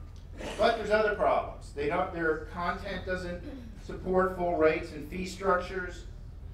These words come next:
doesn't update easily, it's hard to get your content off. So if you have an owner that terminates, goes to another property management company, and they kinda hop around a little here, it's hard to s-,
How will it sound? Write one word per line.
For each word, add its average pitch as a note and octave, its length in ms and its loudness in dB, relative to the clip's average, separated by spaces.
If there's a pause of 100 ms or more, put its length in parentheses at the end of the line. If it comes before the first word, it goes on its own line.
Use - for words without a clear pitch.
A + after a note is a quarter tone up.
(100)
doesn't D#3 220 2
update E3+ 400 -2
easily, E3+ 480 -4 (120)
it's - 120 -4
hard D3+ 300 4
to D3+ 120 -8
get F3 120 -6 (320)
your D#3+ 80 -10
content D#3+ 500 -6
off. E3 400 2 (280)
So - 100 -12
if - 80 -12
you F3+ 80 2
have E3 100 4
an C3+ 100 0
owner F3+ 380 4
that C3+ 400 2
terminates, F3 680 0
goes C3+ 280 -2
to D3 80 -10
another C#3+ 240 0
property D3 420 0
management D3 420 -6
company, E3+ 440 -6 (640)
and B2 80 -10
they B2 60 -8
kinda B2 220 -6
hop C#3 240 -4
around C3 380 -2
a - 20 -2
little C3+ 220 2
here, D3+ 380 -4 (1040)
it's - 80 -12
hard G#3+ 280 6
to F3+ 40 -4
s-, - 240 -6